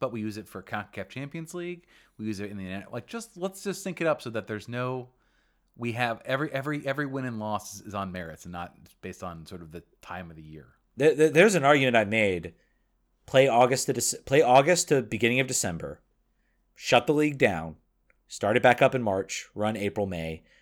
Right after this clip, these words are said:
Speaker 2: You line yourself up. You line your championship game up with the Champions League, F A Cup final, the end of the Premier League. There are so many jumping off points there rather than trying to go against the N F L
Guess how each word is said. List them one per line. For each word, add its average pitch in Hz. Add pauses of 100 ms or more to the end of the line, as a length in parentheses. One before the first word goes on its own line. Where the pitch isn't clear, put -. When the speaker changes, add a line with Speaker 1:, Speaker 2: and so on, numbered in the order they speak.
(220)
Speaker 2:
You 107
line 120
yourself 131
up. 107
You 120
line 131
your 135
championship 139
game 110
up 104
with 101
the -
Champions 110
League, 113
F -
A 78
Cup -
final, 104
the 95
end 82
of 82
the -
Premier 90
League. 92 (320)
There 135
are 123
so 147
many 160
jumping 127
off 110
points 92
there 80 (640)
rather 117
than 117
trying 107
to 101 (340)
go 120
against 110
the 110
N 104
F 95
L 82